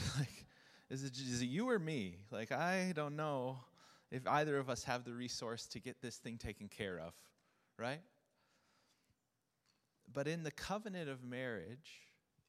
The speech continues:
two people who have invited God into that relationship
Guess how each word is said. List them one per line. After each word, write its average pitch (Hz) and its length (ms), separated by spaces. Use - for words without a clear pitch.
two 151 120
people 170 320
who 147 200
have 131 160
invited 127 540
God 131 640
into 131 560
that 113 280
relationship 113 840